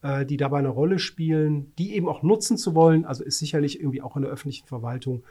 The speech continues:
ähm, ein, ein, ein entsprechender, ein entsprechender Wunsch,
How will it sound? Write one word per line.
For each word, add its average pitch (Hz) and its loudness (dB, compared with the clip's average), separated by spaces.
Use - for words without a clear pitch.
ähm, 127 0
ein, 135 2
ein, 131 2
ein 147 2
entsprechender, 139 2
ein 147 6
entsprechender 143 0
Wunsch, 185 4